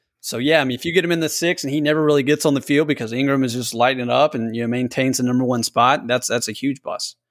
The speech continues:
But to me, yeah, if, uh, you know, we play in a keeper league, Johnny,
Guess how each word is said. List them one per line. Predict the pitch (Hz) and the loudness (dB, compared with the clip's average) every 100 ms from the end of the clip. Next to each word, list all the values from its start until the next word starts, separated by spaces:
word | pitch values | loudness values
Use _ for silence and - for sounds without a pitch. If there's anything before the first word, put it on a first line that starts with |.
| _ _ _ _ | _ _ _ _
But | - 110 | -6 -4
to | 123 | 0
me, | 131 131 | 2 4
yeah, | 135 123 | 4 4
if, | 123 - | 2 2
uh, | 127 117 120 | 4 4 2
you | 120 | 2
know, | 117 117 | 0 -2
we | 113 123 180 | -4 0 0
play | - 139 | 2 0
in | 113 | 0
a | 107 | -4
keeper | - 185 120 | -6 -4 -4
league, | 104 104 | -4 -6
Johnny, | 107 107 107 104 | -4 -4 -4 -10